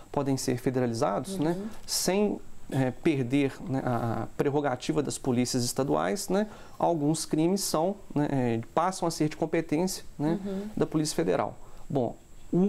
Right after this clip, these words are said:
Speaker 1: um ponto importante, né, com relação a essas alterações,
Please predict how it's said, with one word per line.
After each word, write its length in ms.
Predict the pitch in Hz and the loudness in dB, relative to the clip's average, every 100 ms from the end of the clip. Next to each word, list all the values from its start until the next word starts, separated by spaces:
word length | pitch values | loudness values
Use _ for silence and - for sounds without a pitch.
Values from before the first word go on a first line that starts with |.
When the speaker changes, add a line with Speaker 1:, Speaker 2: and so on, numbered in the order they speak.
| - | 2
Speaker 1:
um 160 | 190 180 | 2 4
ponto 300 | 165 180 - | 4 2 0
importante, 1040 | 175 233 - 208 160 - 113 - - - - | 2 2 4 0 0 -2 -2 -2 -10 -14 -8
né, 320 | 123 131 120 113 | -4 0 0 -2
com 80 | 127 | -2
relação 680 | 139 135 120 - 123 139 - - - | 0 0 -2 -2 0 0 -4 -12 -4
a 140 | 127 | 0
essas 220 | 127 131 143 | 0 0 -2
alterações, 880 | 143 147 147 - - - - - | 0 0 0 -4 -6 -8 -8 -12